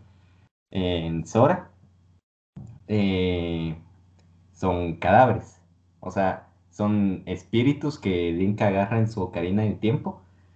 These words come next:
y así logra conservar las almas para que este pueda continuar. En fin, ya me desvié. Eh, Majora's Mask básicamente son los N P Cs,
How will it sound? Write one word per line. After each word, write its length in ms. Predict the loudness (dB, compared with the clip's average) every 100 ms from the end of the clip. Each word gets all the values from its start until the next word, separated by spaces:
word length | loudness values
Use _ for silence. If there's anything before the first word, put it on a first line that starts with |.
| _
y 320 | -2 2 4
así 680 | 2 -4 0 4 6 6 4 2
logra 300 | 2 0 0
conservar 420 | -2 -4 -8 -4
las 220 | -4 0
almas 260 | 0 0 0
para 300 | -2 -4 -10
que 120 | -16 -18 -20 -20 -20 _
este 240 | -16 -10 -8
pueda 240 | -6 -6
continuar. 500 | -8 -6 0 0 -2 -18 -20 -20 -20 _ _ _ _ _ _ _ _ _ _ _ _ _ _
En 160 | 4 8
fin, 340 | 6 4 -2 -6
ya 180 | 2 4
me 100 | 4
desvié. 420 | 2 2 0 0 -8 -2
Eh, 840 | 0 2 0 -2 -2 -4 -8 -12 _ _ _ -2
Majora's 460 | 2 4 4 2
Mask 240 | 0 -2 -2
básicamente 840 | -6 -2 0 0 0 -2 -4 -8 -20 _ _ _ _ _ _ _ _ _
son 200 | -4 -2
los 160 | 0
N 160 | 4 4
P 160 | 2 0
Cs, 400 | -2 -2 -12